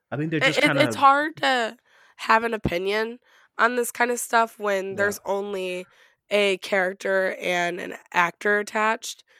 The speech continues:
Speaker 2: 'Cause,
Speaker 1: Mm-hmm.
Speaker 2: like, at this point, we don't even know, like, director, you know, screenwriters, anything. So that's where I stand in this. I'm like, I don't know how to have an opinion on it other than I like Dakota Johnson, you know? I don't really know much about this character.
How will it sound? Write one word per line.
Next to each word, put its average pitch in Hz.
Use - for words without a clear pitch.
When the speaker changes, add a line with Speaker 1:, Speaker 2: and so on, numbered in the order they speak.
Speaker 2:
'Cause, 117
Speaker 1:
Mm-hmm. 214
Speaker 2:
like, 202
at 196
this -
point, -
we 202
don't 202
even 196
know, 180
like, 180
director, 175
you 180
know, 170
screenwriters, 175
anything. 185
So 202
that's 226
where 214
I 190
stand 202
in 208
this. 208
I'm 208
like, 185
I 214
don't 226
know 190
how 185
to 185
have 180
an 185
opinion 190
on 196
it 196
other 185
than 170
I 196
like 233
Dakota 226
Johnson, 214
you 202
know? 190
I 202
don't 208
really 196
know 185
much 185
about 175
this 165
character. 175